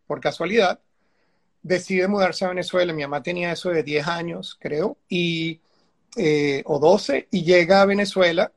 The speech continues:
a, no solamente a aprender español, pero a aprender que es judía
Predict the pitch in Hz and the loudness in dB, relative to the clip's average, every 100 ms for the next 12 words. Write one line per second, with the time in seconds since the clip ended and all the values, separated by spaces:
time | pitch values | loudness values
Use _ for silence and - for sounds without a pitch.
0 | _ _ _ 160 147 139 143 - _ _ | _ _ _ -6 -4 -4 -6 -10 _ _
1 | _ _ 202 240 - 180 196 175 175 202 | _ _ -12 -12 -14 -2 4 4 6 6
2 | 202 190 180 165 156 151 147 151 - 190 | 8 6 4 0 -2 -4 -2 -4 -2 0
3 | 196 185 185 160 147 143 143 135 151 180 | 0 0 0 0 -4 -6 -6 -6 -6 -6
4 | 170 165 196 | -4 -4 -6